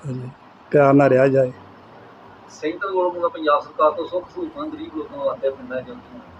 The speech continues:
Speaker 1: ਹਾਂਜੀ।
Speaker 2: ਪਿੰਡ ਦੇ ਕਿਸੇ ਨਾ ਕਿਸੇ ਧੜੇਬੰਦੀ ਹੁੰਦੀ ਹੈ, ਗਰੀਬ ਤੇ ਕੰਮ ਕੋਈ ਤਾਂ ਨਹੀਂ ਹੁੰਦਾ।
Speaker 1: ਹੂੰ।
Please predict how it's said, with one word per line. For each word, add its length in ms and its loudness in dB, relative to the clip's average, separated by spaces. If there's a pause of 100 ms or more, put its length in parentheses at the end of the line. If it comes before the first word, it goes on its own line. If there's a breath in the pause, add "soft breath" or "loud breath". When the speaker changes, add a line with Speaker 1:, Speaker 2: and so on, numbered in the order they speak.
(160)
Speaker 1:
ਹਾਂਜੀ। 160 6
Speaker 2:
ਪਿੰਡ 140 -8
ਦੇ 80 -4
ਕਿਸੇ 200 -10
ਨਾ 60 -12
ਕਿਸੇ 260 -2
ਧੜੇਬੰਦੀ 360 -10
ਹੁੰਦੀ 280 -14
ਹੈ, 100 -8
ਗਰੀਬ 160 -4
ਤੇ 120 -14
ਕੰਮ 140 -6
ਕੋਈ 180 -6
ਤਾਂ 120 -2
ਨਹੀਂ 100 -12
ਹੁੰਦਾ। 160 -20 (580)
Speaker 1:
ਹੂੰ। 180 0